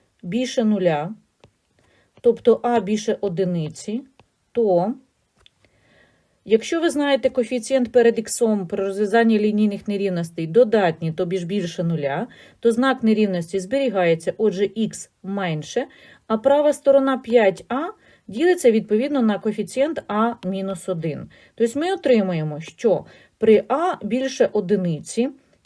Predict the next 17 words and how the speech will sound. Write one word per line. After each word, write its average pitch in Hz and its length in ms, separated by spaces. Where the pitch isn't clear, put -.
х - 220
буде 202 320
менше 190 480
за 262 200
вираз 190 380
п'ять 180 400
а, 277 180
що 226 160
ділиться 233 400
на 175 160
а 196 180
мінус 180 440
один. 160 380
Наступний 311 600
випадок 208 480
розглянемо, 202 760
коли 220 540